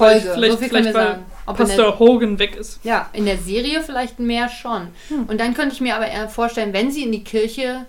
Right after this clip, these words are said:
Speaker 2: wenn sie die erste Szene in der Kirche machen, dass sie eher eine Predigt zeigen. Also weniger das
Speaker 1: Vielleicht von Pastor
Speaker 2: Unterricht.
Speaker 1: Hogan, ja, das
Speaker 2: Ja,
Speaker 1: kann sein.
Speaker 2: also weil dann kann man leichter alle Figuren vorstellen.
Speaker 1: Ja.
Speaker 2: Du musst ja die Figuren sehen <clears throat> und so hättest du nur Misses T. Und Misses T ist nicht die Haupt-, nicht die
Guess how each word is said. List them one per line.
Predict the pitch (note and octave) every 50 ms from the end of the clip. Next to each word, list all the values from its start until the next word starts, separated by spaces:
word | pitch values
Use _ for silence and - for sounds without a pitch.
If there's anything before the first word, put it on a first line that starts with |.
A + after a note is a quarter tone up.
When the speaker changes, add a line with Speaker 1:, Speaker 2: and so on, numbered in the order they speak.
| -
Speaker 2:
wenn | - A3 A3 G#3+
sie | A3 G#3
die | G#3
erste | G#3+ A3 A3+ - C4
Szene | A#3+ - C4 A#3 A3+
in | A3
der | G#3+ G#3
Kirche | G3+ - B3 B3 A#3+ A#3+ A#3 G#3+
machen, | G#3+ A3 G#3+ G#3+ G#3+
dass | G#3+ G#3 G#3
sie | - - -
eher | - G3
eine | G3 G3+ G3
Predigt | - - - F#3 F3 F3 E3+ - - -
zeigen. | E3 E3+ E3+ E3+ E3 E3
Also | - F#3 F#3 G3 G3 F#3
weniger | G3 G#3+ G#3+ A3+ A3+ G#3+ G#3+ G3+ G3 G3
das | G3 G3+ G3
Speaker 1:
Vielleicht | - A#3+ A#3 A#3 -
von | - C4+ A#3
Pastor | G#3+ B3 G#3 G3 - B3+
Speaker 2:
Unterricht. | A#3 C4 C4 B3+ A#3
Speaker 1:
Hogan, | G3+ F#3+ F#3
ja, | F3+ F3+ F#3+
das | A3 A#3+
Speaker 2:
Ja, | B3+ A#3 -
Speaker 1:
kann | C#4 B3
sein. | A#3 A3 A3+
Speaker 2:
also | A3+ G#3+ G#3+ A3
weil | A3 A3+
dann | A3 A#3 E4+ -
kann | - B3+ C4+
man | C4 C4+ C4
leichter | B3+ B3 B3+ B3 - C4+ A#3+
alle | - A#3+ A#3
Figuren | - - A#3+ G#3+ A#3 A#3+ A3+ G#3+
vorstellen. | G#3+ - F#3 F#3 F3 - - F3 E3+ D#3+ D#3+ E3 C4
Speaker 1:
Ja. | C4 A3
Speaker 2:
Du | G3
musst | G#3+ G#3+ - -
ja | A3+ G#3+
die | G#3+ G3+
Figuren | - - G3+ - A3+ B3+ B3+ B3+ B3 A3
sehen | A3 A#3 A#3+ B3+ D4 F4 F#4 - - -
<clears throat> | A#3+ B3 B3 A3+ G3
und | G#3+ A3+ A3
so | B3 C4 B3+
hättest | B3 A#3+ A#3 A3+ - - -
du | A3
nur | A3 B3 B3+
Misses | A#3+ A3 A#3 A#3 A3 - -
T. | - - - A#3 G#3+ F#3
Und | F3+ F#3+
Misses | G3 F#3+ G#3+ G#3 -
T | - - B3+ B3
ist | A#3+ G#3 - -
nicht | A3 A3+ A3 - -
die | A#3+ G#3
Haupt-, | G#3+ A3 G#3+ A3 - - -
nicht | A3 A3+ A3+ -
die | G#3